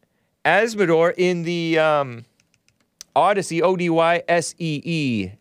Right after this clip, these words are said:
dot com slash at the Hake Report. "The problem isn't society demoralizing women.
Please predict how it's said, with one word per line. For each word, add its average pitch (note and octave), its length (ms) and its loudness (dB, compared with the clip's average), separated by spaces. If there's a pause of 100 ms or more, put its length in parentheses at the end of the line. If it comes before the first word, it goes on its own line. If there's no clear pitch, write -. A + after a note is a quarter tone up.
dot G2+ 380 0 (120)
com E2+ 600 -4 (1000)
slash B2 540 -2 (100)
at E3+ 260 0
the G#2+ 100 -4
Hake F#2 180 -4
Report. G2 380 -2 (460)
"The A#2 100 -4
problem G3 440 2
isn't C#3+ 460 -2 (580)
society C#3 800 0
demoralizing A#2 1200 2
women. G#2 360 0